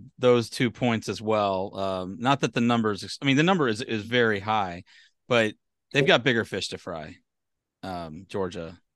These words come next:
So this is, this is the last week of the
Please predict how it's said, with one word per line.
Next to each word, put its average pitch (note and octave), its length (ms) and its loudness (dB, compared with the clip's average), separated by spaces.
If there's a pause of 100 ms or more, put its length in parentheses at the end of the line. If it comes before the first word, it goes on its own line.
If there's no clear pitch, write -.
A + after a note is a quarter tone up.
(160)
So G#2+ 360 -2 (960)
this C3+ 140 -2
is, C3+ 260 0
this B2 160 -4
is A#2+ 60 -6
the A#2 80 0
last B2 320 2
week B2 160 -2
of A#2 80 -2
the A2 180 -8